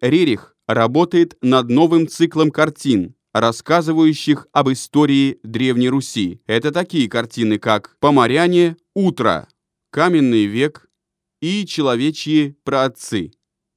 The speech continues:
Наибольший интерес представляет последняя из них. Сюжет картины очень простой. На поляне сидит славянин и играет на свирели, а вокруг него на холмах расположились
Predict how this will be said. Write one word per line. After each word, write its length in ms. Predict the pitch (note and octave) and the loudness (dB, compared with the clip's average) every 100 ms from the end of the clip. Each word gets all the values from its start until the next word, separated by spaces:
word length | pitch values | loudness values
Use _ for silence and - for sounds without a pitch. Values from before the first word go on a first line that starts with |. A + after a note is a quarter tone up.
| _ - | _ -4
Наибольший 680 | G#2 A2+ B2+ F3+ D3 E3+ D#3 | 2 2 2 0 0 -2 2
интерес 640 | D#3+ C3+ C3+ D#3+ F3+ - _ - | 0 0 0 0 -2 -12 _ -6
представляет 800 | A#2 A#2 - B2 E3 F3+ F3 | -6 -4 -2 0 0 -2 -4
последняя 720 | - F3+ - E3 B2+ F#2+ F#2+ F2 | -4 -4 -2 0 0 0 -2 -2
из 280 | - A2+ | -6 -4
них. 360 | A2 F2+ - _ _ _ _ _ | -2 -2 -6 _ _ _ _ _
Сюжет 400 | - C#3 C3+ D3 | -4 -2 0 0
картины 640 | A#2+ A#2+ - F3+ B2 F#2 - _ - | 0 -4 -2 0 0 0 -8 _ 0
очень 360 | E3+ - E3 | 0 0 -4
простой. 640 | D#3+ E3 - - B2 F2+ _ _ _ - | 0 -2 -2 0 0 0 _ _ _ -4
На 140 | A#2+ | -2
поляне 640 | D#3 E3+ G#3 D3 A#2 A2 | 0 0 2 2 2 2
сидит 380 | A2 C3 D3+ F3+ | 0 -6 -6 -10
славянин 720 | - B2+ C#3 F#3 C3+ G#2 F#2 _ | -2 0 0 0 0 -2 -4 _
и 160 | - E3 | -6 -4
играет 480 | D3 E3+ G3 F#3 F3 | -2 0 0 -2 0
на 100 | F3 | -2
свирели, 640 | - E3 E3 A#2 F#2+ C2 _ _ _ - | 0 0 2 2 -2 -8 _ _ _ -2
а 120 | G#2 | 2
вокруг 420 | A2+ A2+ D3+ C#3+ | 2 2 0 0
него 500 | B2 A#2+ E3+ G3 F3+ - | 0 2 2 0 -6 0
на 180 | B2 | 0
холмах 640 | A#2+ A#2 A2 A#2+ F3 - _ _ | 2 0 0 2 0 -2 _ _
расположились 960 | A#2+ B2+ - A#2 G#2+ A#2+ C3 B2+ - | -4 -4 -2 -2 0 -2 -2 -4 -10